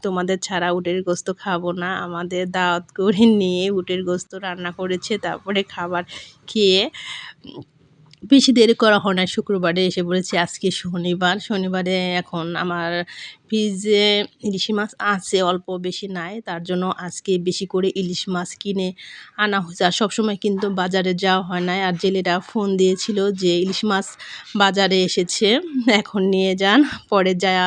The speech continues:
ইলিশ মাছ আর নটকা, যেগুলো তাজা নটকা মাছ, এগুলো আনা হয়েছে। নটকা শুটকি কিন্তু কম বেশি সবাই খেয়েছে, আর নটকা শুটকিটা কিন্তু সবাই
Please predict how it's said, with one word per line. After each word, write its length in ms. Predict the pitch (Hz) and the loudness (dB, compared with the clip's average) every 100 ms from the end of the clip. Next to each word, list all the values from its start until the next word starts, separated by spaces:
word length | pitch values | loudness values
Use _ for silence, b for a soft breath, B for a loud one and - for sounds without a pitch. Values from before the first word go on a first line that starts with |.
| 185 B B B B - | 0 B B B B -8
ইলিশ 240 | 208 190 208 | -6 -4 -4
মাছ 260 | 180 190 190 | -2 -2 -2
আর 100 | 180 | -2
নটকা, 440 | 190 180 - - 185 | -2 -4 -4 0 2
যেগুলো 280 | 180 175 185 | 2 0 0
তাজা 360 | 185 190 180 180 180 B B B | 0 0 0 0 -2 B B B
নটকা 400 | 196 175 - 185 185 | -8 -6 -2 0 0
মাছ, 300 | 185 190 - | 0 -2 -2
এগুলো 280 | 175 185 190 196 | -4 -4 -4 -4
আনা 240 | 185 170 180 | -6 -6 -4
হয়েছে। 520 | 185 190 - - 196 208 208 B B B | -2 -4 -4 0 4 4 0 B B B
নটকা 300 | - 214 - 233 | -2 0 2 2
শুটকি 320 | 240 - 233 | 0 0 -2
কিন্তু 420 | 214 214 208 - 233 | 0 -2 -4 -6 -10
কম 220 | 233 202 190 | -8 -10 -10
বেশি 240 | 190 214 208 | -8 -6 -4
সবাই 380 | - 196 202 208 | -4 -2 0 0
খেয়েছে, 480 | - 202 185 185 - | 0 2 2 0 -2
আর 100 | 170 185 | -2 -2
নটকা 260 | 185 202 | -2 -4
শুটকিটা 400 | 190 - 214 202 | -4 -4 -2 -2
কিন্তু 280 | 220 208 208 208 | -2 -6 -6 -2
সবাই 300 | 202 185 | -2 -2